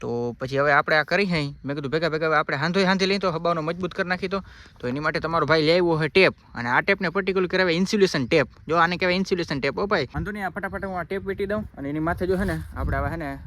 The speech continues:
again જબલા વીંટી દઉં એટલે ચુમાહાને ઓલું સિઝન આવે ને તો વળી પાછું આપણે દોડ્યા દોડી ના થવું પડે. તો કરી નાખીએ હાલો. As you can see guys here, the connection will be a very, very, very મજબૂત ને ઇંગ્લિશમાં શું કહેવાય? સ્ટ્રોંગ. હા, કનેક્શન આપણું એકદમ સ્ટ્રોંગ કરી નાખ્યું છે. હવે ફટાફટ યાર આ બધું છે ને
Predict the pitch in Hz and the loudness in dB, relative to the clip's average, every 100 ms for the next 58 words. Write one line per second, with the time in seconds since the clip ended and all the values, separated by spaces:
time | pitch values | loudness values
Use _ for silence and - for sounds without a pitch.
0 | - 170 143 139 147 120 127 123 117 113 | -4 -2 -2 -2 -4 -6 -4 -4 -6 -8
1 | 110 156 185 175 170 160 151 143 147 135 | -10 -6 -6 -6 -6 -6 -6 -6 -6 -6
2 | 170 - 185 190 196 - 135 143 170 147 | -2 0 0 0 -2 -4 -4 -2 -2 0
3 | 151 139 123 165 156 143 131 123 - 110 | -2 -4 0 2 2 0 0 -2 -6 -8
4 | - - - - 165 190 160 131 143 - | -8 -8 -8 -6 -6 -6 -6 -8 -8 -10
5 | - 160 156 202 233 220 226 220 214 175 | -4 0 2 4 4 2 4 6 6 6
6 | 208 214 202 180 - 135 190 175 175 170 | 6 6 4 -2 -8 -2 -2 0 2 4
7 | 180 160 135 117 117 185 214 233 220 165 | 4 4 4 4 4 4 4 2 2 2
8 | 180 175 160 139 127 113 139 160 196 202 | 4 2 2 4 2 0 -6 -8 -8 -6
9 | 214 220 208 214 220 226 226 208 _ _ | -4 -4 -4 -4 -2 -4 -4 -8 _ _
10 | - - 233 208 117 - 147 165 208 254 | -16 0 2 2 -2 -6 -2 0 0 -2
11 | 262 240 233 240 233 196 220 220 165 175 | -2 -2 0 0 0 0 0 0 0 -2
12 | 147 143 135 120 - _ - 131 185 190 | -2 -2 -6 -6 -10 _ -12 -6 0 2
13 | 175 156 165 143 156 156 196 131 | 2 4 6 6 4 4 4 2